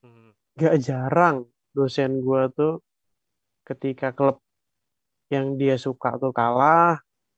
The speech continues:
Speaker 2: terus ada mahasiswa yang datang pakai jersey klub yang dia yang ngalahin klub kesayangan dia, ya dia
Speaker 1: Ah,
Speaker 2: bad
Speaker 1: iya,
Speaker 2: mood,
Speaker 1: iya,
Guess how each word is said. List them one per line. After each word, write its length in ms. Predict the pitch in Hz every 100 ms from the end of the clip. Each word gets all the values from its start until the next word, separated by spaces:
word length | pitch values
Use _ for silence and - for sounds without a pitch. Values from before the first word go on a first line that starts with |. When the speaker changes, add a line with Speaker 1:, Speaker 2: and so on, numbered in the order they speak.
| -
Speaker 2:
terus 160 | 123
ada 160 | 131 123
mahasiswa 600 | 131 131 131 127 131 139
yang 160 | 131 135
datang 400 | 131 131 135 135
pakai 320 | 131 135 120 - _ _
jersey 560 | 139 131 131 127 139 127
klub 240 | 139 135 -
yang 360 | 131 135 127 - _ _ _ _ _ _ _ _
dia 720 | 156 143 139 135 135 131 127 123 - _ 147
yang 120 | 139
ngalahin 460 | 139 135 127 135 135 127
klub 160 | 135 -
kesayangan 440 | - 127 127 127 127 127
dia, 160 | 131 170 175
ya 40 | 185
dia 80 | 226
Speaker 1:
Ah, 80 |
Speaker 2:
bad 160 | 143 127
Speaker 1:
iya, 120 | 107 110
Speaker 2:
mood, 160 | -
Speaker 1:
iya, 100 | 104